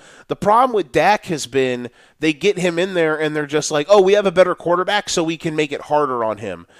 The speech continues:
We have to make it easy on the, on the bad quarterback and hard on the good one." And it's, again, it's this coaching thing where it's like, "What the fuck are you doing? Work smarter, not harder." Um, I don't understand why people do, why coaches do this.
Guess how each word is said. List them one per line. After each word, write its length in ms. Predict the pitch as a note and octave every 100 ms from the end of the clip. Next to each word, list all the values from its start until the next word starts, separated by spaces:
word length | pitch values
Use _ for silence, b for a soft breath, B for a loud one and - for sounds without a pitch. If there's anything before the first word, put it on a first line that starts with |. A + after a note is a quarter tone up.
| B -
We 100 | F3+
have 140 | G3+
to 80 | G#3
make 160 | F#3+
it 100 | D#3+ -
easy 360 | G3 F#3+ A3
on 180 | G#3 F#3
the, 80 | D3 -
on 180 | D#3+ D#3+
the 60 | C3
bad 320 | D#3 E3+ E3
quarterback 640 | D#3 C#3+ B2+ A#2 A2+ - B B B C3+
and 140 | C3
hard 320 | - D#3+ E3
on 100 | D3+
the 80 | C3
good 240 | C3+ D3+
one." 340 | A#2+ G#2+ F#2 F#2 b b b
And 140 | G3
it's, 220 | G3+ - F#3
again, 320 | F3 D3 G#3 E3
it's 160 | -
this 120 | -
coaching 460 | - - G3 - E3+
thing 300 | C#3+ D3 C3+
where 100 | C#3+
it's 120 | C#3+
like, 180 | D3+ -
"What 160 | E3 -
the 60 |
fuck 280 | - G3+ F#3
are 40 | F3+
you 140 | D#3
doing? 360 | B2+ E3+ C#3+ C3
Work 160 | C#3
smarter, 340 | - D#3+ D#3 D3+
not 240 | C#3+ C3
harder." 440 | D3 F3 B2+ A2+ b b b b b _
Um, 540 | C#3+ C#3+ B2+ A2+ G#2+ G#2 _ _ _ _ _ _
I 120 | D3+ D#3+
don't 160 | E3
understand 480 | D#3 C#3+ - D#3 D3+
why 160 | C#3 C3+
people 280 | D#3 C3
do, 180 | A#2+ C#3+
why 200 | D3 C#3
coaches 400 | - D#3 D3+ A#2+
do 220 | A2 F#3
this. 400 | D#3+ A#2 - -